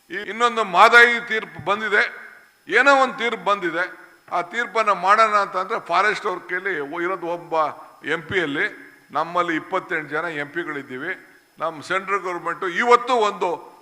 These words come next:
ಆ, ತೀರ್ಪು ಕೊಡಕ್ ಆಗ್ತಾ ಇಲ್ಲ, ಫಾರೆಸ್ಟ್ ಕ್ಲಿಯರೆನ್ಸ್ ಇವತ್ತು ಕೊಡಕ್ ಆಗ್ತಾ ಇಲ್ಲ. ಟೆಂಡರು ಕರೆದು ಬಿಟ್ಟಿದ್ದೀವಿ, ಟೆಂಡರ್ ಕರೆದಾದ್ಮೇಲೂ ಕೂಡ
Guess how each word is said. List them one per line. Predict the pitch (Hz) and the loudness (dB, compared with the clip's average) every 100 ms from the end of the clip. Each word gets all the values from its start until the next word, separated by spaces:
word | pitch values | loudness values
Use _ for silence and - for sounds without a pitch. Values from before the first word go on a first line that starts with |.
| _ 175 | _ -4
ಆ, | 175 165 156 143 139 147 | 0 2 0 -2 -6 -12
ತೀರ್ಪು | 143 196 202 - | -10 -4 -4 -4
ಕೊಡಕ್ | 170 165 147 | -4 -2 0
ಆಗ್ತಾ | 156 - 160 | -2 -2 -6
ಇಲ್ಲ, | 151 190 160 139 | -4 -6 -8 -6
ಫಾರೆಸ್ಟ್ | 147 175 180 - | 0 0 0 -4
ಕ್ಲಿಯರೆನ್ಸ್ | 175 165 160 143 | -6 -4 -4 -8
ಇವತ್ತು | 160 185 185 | -4 -2 -4
ಕೊಡಕ್ | 185 156 143 | -8 -8 -6
ಆಗ್ತಾ | 139 - 123 | -8 -8 -10
ಇಲ್ಲ. | 151 147 - _ - | -10 -12 -20 _ 0
ಟೆಂಡರು | 202 226 269 277 | 2 4 4 4
ಕರೆದು | 220 190 180 | 2 0 -2
ಬಿಟ್ಟಿದ್ದೀವಿ, | 165 160 147 185 - - _ - | -6 -8 -8 -8 -10 -16 _ 0
ಟೆಂಡರ್ | 190 240 247 240 | 0 2 2 4
ಕರೆದಾದ್ಮೇಲೂ | 220 208 208 190 202 202 | 2 6 4 2 -4 -4
ಕೂಡ | 196 | -4